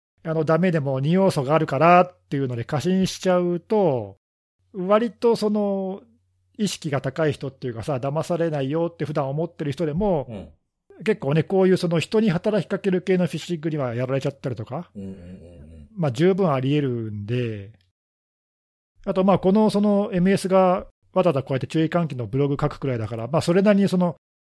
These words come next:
Speaker 1: 規模の大きいキャンペーンで、なおかつその被害も結構大きかったと思うんで、
Speaker 2: うんう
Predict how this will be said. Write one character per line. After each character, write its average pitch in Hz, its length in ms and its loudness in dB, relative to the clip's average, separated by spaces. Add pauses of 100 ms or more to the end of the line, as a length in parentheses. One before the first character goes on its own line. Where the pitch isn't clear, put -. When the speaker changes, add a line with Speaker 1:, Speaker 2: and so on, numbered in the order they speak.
Speaker 1:
規 214 100 0
模 180 100 2
の 151 140 0
大 143 40 -2
き 160 160 0
い 131 40 -4
キ 156 100 0
ャ 139 80 -2
ン 131 80 -4
ペ 147 100 -2
ー 131 40 -2
ン - 20 -4
で、 131 60 -6
な 196 100 6
お 156 60 4
か 151 100 0
つ 127 80 -8
そ 151 100 -2
の 135 60 -2
被 202 100 0
害 196 180 8
も 127 100 -2
結 156 200 -4
構 143 400 -2
大 165 60 0
き - 100 -18
か 143 120 -2
っ - 100 -8
た 127 100 -6
と 123 100 -8
思 127 280 -6
う 117 40 -10
ん 107 120 -10
で、 123 220 -6
Speaker 2:
う - 20 -8
ん 110 80 -8
う - 0 -